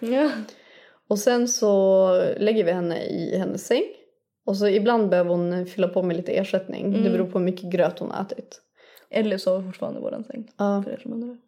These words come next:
Speaker 2: Och Lo har tyvärr växt ur sin säng så vi måste
Speaker 1: <laughs>
Speaker 2: lösa den situationen. Jag har inte bestämt mig om vi ska bygga ut den här sängen eller om vi ska göra... Hon har ju en ny säng i sitt egna rum.
Speaker 1: Ja.
Speaker 2: Men det känns inte så jävla bra att lägga henne i ett eget rum.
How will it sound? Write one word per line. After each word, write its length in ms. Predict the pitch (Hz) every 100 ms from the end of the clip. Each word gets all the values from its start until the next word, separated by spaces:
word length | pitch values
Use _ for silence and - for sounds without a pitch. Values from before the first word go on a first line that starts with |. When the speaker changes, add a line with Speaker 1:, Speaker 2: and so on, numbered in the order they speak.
| _ _ _ _
Speaker 2:
Och 140 | 208
Lo 220 | 214 208 196
har 160 | 185
tyvärr 280 | 175 175 180
växt 280 | 185 185 -
ur 80 | 190
sin 200 | - 196
säng 240 | 190 208
så 60 | 226
vi 120 | 240 240
måste 180 | 247
Speaker 1:
<laughs> 100 | 196
Speaker 2:
lösa 220 | - - 233
den 160 | 226
situationen. 800 | 208 - - 196 214 185 185 214 453 466 415 233
Jag 80 |
har 40 | 226
inte 120 | 240
bestämt 380 | 233 240 233 -
mig 100 | 170
om 60 | 165
vi 60 |
ska 160 | 170 202
bygga 240 | 202 196
ut 160 | 220 214
den 100 | 180
här 80 | 180
sängen 460 | 180 180 170 170 -
eller 420 | 185 170 165 165 - - _
om 200 | 190 180
vi 80 | 180
ska 160 | 180 190
göra... 320 | 185 180 175
Hon 140 | 214
har 140 | 214 214
ju 60 |
en 240 | 180 175 196
ny 140 | 185
säng 240 | - - 180
i 60 |
sitt 200 | 180 180
egna 340 | 190 185 185 160
rum. 120 | -
Speaker 1:
Ja. 220 | 226 247 - _ _
Speaker 2:
Men 220 | 202 190
det 60 |
känns 240 | 196 208 208
inte 160 | 202
så 160 | - -
jävla 140 | 202
bra 220 | 196 202 180
att 60 |
lägga 140 | 180 175
henne 240 | 175 165
i 40 | 175
ett 120 | -
eget 340 | 196 185 180
rum. 180 | - 220